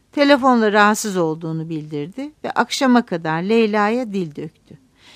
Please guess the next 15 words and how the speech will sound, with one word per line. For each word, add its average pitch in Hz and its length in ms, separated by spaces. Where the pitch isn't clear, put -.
Kendine 277 480
bir 247 120
şans 240 340
tanımasını, 175 920
önceki 262 520
anlaşmaları 226 840
gibi 175 320
ona 247 360
iki 285 320
ay 247 220
deneme 214 340
süresi 180 500
vermesini 165 600
rica 175 400
etti, 170 460